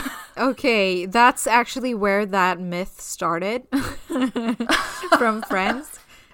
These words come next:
Speaker 2: Just, um, confused everyone.
Speaker 1: No way.
Speaker 2: Well, I thought uh, this one was true for the longest time. I was like, "Yeah, of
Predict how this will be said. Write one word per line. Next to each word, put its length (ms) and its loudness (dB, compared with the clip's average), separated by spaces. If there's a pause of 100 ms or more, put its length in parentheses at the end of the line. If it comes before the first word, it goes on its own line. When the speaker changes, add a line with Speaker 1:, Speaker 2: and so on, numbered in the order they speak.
(140)
Speaker 2:
Just, 520 -4
um, 920 0 (280)
confused 580 -2
everyone. 680 -2 (120)
Speaker 1:
No 260 4
way. 280 2 (260)
Speaker 2:
Well, 440 8
I 240 8
thought 400 8 (400)
uh, 440 0 (120)
this 180 -2
one 200 -2
was 180 -2
true 260 -2
for 440 -2 (140)
the 60 -2
longest 480 -4
time. 380 -6 (160)
I 120 -6
was 200 -6
like, 160 -4
"Yeah, 300 2
of 100 -6